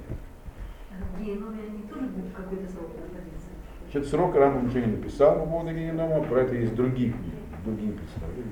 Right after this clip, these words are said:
Speaker 1: Мо-, возможно, понятие срока там вообще не имеет смысла. Вот. Рамбам действительно не осветил подробно здесь, что же происходит с этими душами, которые попадают в геном. Он здесь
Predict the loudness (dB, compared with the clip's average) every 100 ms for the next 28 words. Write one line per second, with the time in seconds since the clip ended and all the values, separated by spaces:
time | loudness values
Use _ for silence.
0 | -8 -8 -10 -12 -14 -14 -14 -14 -16 -16
1 | -14 -14 -14 -14 -14 -14 -12 -12 -2 4
2 | 4 4 6 8 8 6 4 4 4 2
3 | 0 2 4 4 2 -2 -4 -6 -6 -4
4 | -4 -6 -10 -12 -12 -14 -14 -14 -14 -16
5 | -16 -18 -16 0 2 2 0 -4 -8 -10
6 | -12 -14 -10 -10 -10 -10 -12 -14 -14 -14
7 | -14 -14 -16 -18 -16 -16 -16 -18 -20 -20
8 | -18 2 6 8 8 4 0 0 4 4
9 | 6 8 8 6 0 -2 0 0 0 0
10 | 0 4 6 6 2 4 2 2 0 6
11 | 8 8 6 4 4 4 4 0 -2 0
12 | 0 0 -2 -6 -6 -4 -2 -2 -2 -4
13 | 0 0 0 0 -2 -4 -4 -4 -4